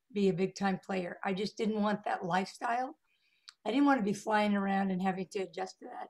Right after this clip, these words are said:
And, um, so it's nice to have somebody cater to more, um, a, a way that I can get my stuff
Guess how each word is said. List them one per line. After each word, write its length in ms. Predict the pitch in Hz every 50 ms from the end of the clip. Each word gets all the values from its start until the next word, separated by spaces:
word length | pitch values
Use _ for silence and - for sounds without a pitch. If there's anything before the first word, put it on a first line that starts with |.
| _ - - - - _ _ _ - - - - _ _ _ -
And, 460 | 220 208 202 196 196 196 196 208 208 202 202
um, 540 | 196 196 190 190 220 226 226 - - - - - _ _ -
so 160 | - 226 214
it's 180 | 220 214 - 214
nice 320 | 220 233 233 247 254 -
to 100 | - 220
have 140 | 214 214 170
somebody 400 | - - 226 208 196 208 190 190
cater 580 | 190 - - 226 254 254 233 214 190 180 180 180 - - - - - - - - _ _ _ _
to 100 | - 226
more, 500 | 208 208 208 208 202 202 202 196 185 - - - - - _ _ _ _ -
um, 460 | - 185 196 - - - - - 233 - _ _ -
a, 140 | - 190 190 - - 185
a 60 | 196
way 360 | 190 190 214 214 220 214 208
that 260 | 165 185 190 202 - - _ _ _ _ _ _ _ _ -
I 140 | 196 202 196
can 400 | 202 - 202 196 196 196 190 - - _ _ _ _
get 200 | 247 277 302 285
my 140 | 285 254 220
stuff 260 | - - 240 208